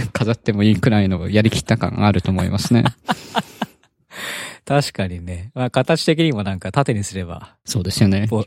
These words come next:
Speaker 2: なんかお墓になりそうですしね。
Speaker 1: いい感じでグレーブになりますね。<laughs> まあ、強いて言えば六ケーじゃなくて八ケー欲しかった感はありますけど、まあ、そこはそこですかね。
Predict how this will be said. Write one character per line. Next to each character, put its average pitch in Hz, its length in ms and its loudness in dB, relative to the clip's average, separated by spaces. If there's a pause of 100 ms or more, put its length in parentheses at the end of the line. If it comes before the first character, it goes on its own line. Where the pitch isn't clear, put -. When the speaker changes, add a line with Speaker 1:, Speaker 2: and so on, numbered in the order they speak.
Speaker 2:
な 104 120 -4
ん 95 40 -8
か 90 100 -10
お 104 60 -2
墓 120 220 2
に 113 60 0
な 110 80 0
り 107 80 0
そ 113 140 -2
う - 20 0
で 92 100 -8
す - 120 -14
し - 40 -20
ね。 85 340 -20
Speaker 1:
い 98 140 4
い 85 40 0
感 92 180 4
じ 87 120 0
で 85 180 0
グ 101 140 0
レ 92 160 6
ー 85 40 0
ブ 87 100 -4
に 90 140 -2 (160)
な 139 140 6
り 123 120 4
ま 131 100 4
す - 180 -2
ね。 113 100 2 (1000)
<laughs> - 1120 -20
ま 131 100 4
あ、 127 40 6
強 202 320 2
い 185 80 2
て - 120 2
言 156 80 6
え - 20 4
ば 139 120 4
六 113 180 0 (100)
ケ 160 200 2
ー - 20 2
じ 139 100 2
ゃ 123 40 6
な 135 120 4
く - 80 -10
て - 80 2
八 113 300 -2
ケ 131 120 4
ー - 40 6
欲 131 180 0
し - 160 -4
か - 80 0
っ 123 60 2
た - 200 -4
感 117 240 2
は 113 100 2
あ 110 40 4
り 110 100 0
ま 110 120 4
す - 100 -6
け 110 100 2
ど、 104 80 -2
ま 127 260 4
あ、 107 40 2
そ 113 160 2
こ 113 160 2
は 113 180 6
そ 104 160 0
こ 95 260 2
で 92 100 0
す - 120 -6
か 90 80 -2
ね。 113 300 2